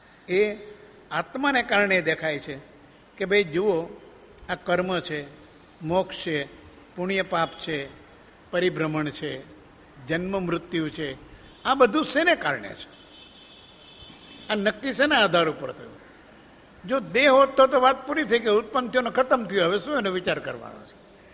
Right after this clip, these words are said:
સાતત્ય, વિચારનું સાતત્ય, તત્વજ્ઞાનનું સાતત્ય શેના કારણે આવ્યું? કર્મ આવશે તો કંઈ પૂર્વે બંધાયા છે, છૂટવાના છે, બંધન છે, મુક્તિ છે,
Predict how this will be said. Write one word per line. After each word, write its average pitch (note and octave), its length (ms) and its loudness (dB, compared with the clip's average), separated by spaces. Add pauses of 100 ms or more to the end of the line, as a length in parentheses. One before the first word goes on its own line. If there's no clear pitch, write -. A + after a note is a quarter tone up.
(180)
સાતત્ય, B3+ 760 0
વિચારનું A3 720 -2
સાતત્ય, E3 640 -6 (680)
તત્વજ્ઞાનનું A3+ 840 -2
સાતત્ય F3+ 680 -6 (280)
શેના B3 360 2
કારણે A3 420 4
આવ્યું? F#3+ 280 -6 (840)
કર્મ G#3 320 4
આવશે B3 680 2 (320)
તો A3+ 80 0
કંઈ A#3 200 -2
પૂર્વે G#3+ 400 0
બંધાયા G3 560 2
છે, G3 300 -4
છૂટવાના F#3 680 -2
છે, F#3 320 -6 (340)
બંધન F3+ 480 -4
છે, F3 260 -4
મુક્તિ E3+ 540 -6
છે, E3+ 380 -6